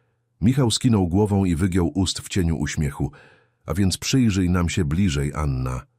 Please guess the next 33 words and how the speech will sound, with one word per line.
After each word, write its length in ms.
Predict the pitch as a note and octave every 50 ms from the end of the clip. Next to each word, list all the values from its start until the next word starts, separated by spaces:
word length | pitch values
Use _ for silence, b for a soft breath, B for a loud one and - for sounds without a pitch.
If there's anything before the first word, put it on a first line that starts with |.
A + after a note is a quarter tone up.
| _ _ _ _ _ -
Jak 220 | - C#3 C#3 C#3
myślisz, 400 | F#2+ - - - C3+ C3 - -
co 180 | - - D3+ C#3
sprawia, 420 | - - - C3 B2+ A#2+ C3 B2
że 140 | A2+ A2 G2+
nadmiar 460 | F2+ F#2 A#2 A#2+ A#2 A2+ B2 A#2+ A2+
obliczeń 540 | A2+ F#2+ E2 G2 A#2+ A2 - A#2+ G#2+ G#2+ F#2+
gubi 320 | D#2 D2 G#2+ A2 E2 D#2+
się 140 | D2 - C#2
w 60 | C2+
chaosie?” 540 | - - D2 B1 - - - - - - - - _ _ _ _ _ _ _ _ _ _ _ _ _
Pochyliła 460 | - E2 - D#2 C#2 C#2 C2+ C2 B1+
się 120 | - -
nad 180 | C#2 C#2 C#2 -
stołem, 380 | - - - G#2+ A2 A2 G#2+ F2+ B B B B B B B B _
palec 320 | - B2 G#2 E2+ C#2+ -
wskazał 420 | - - - - F2 D2 D#2 C#2 C2+
fragment 480 | - - D#2 D2 C2+ D2 C2+ C2 -
kodu 380 | - - G#2 E2+ C2+ C#2 C#2 B1+
wyświetlony 580 | A#1+ D#2 - - E2+ D2 - D2 C#2+ B1+ C2
na 120 | B1+ C2 B1+
ścianie. 420 | - - - D2+ B1+ B1+ C2 A#1+ B B B B B B B B -
„Wyobraźcie 520 | F2 A2+ A#2 A2 C#3 D3+ C#3 C#3+ - -
sobie, 320 | - - C3+ B2 B2+ A2+
że 140 | F2 F2 D#2
każda 400 | - - B2+ B2+ A#2 G#2 G2+ G#2
operacja 580 | F2 D#2+ - G2 F2+ F2 F2 - - - E2+ D2+
to 240 | - - E2+ D#2+ D#2+
ruch 260 | G2 A2 G2+ - - C#2+
mopa 460 | D2+ F2 F2 D2+ - - F2+ E2+ E2 - -
i 120 | F2 D2+
płynu 500 | C#2 - - - F#2 F2 D#2+ C#2+ C#2+ C2+
czyszczącego. 880 | C#2 - D2+ C#2 - - - C2+ C2 - - D2 A#1+ G#1+ G#1+ A1 -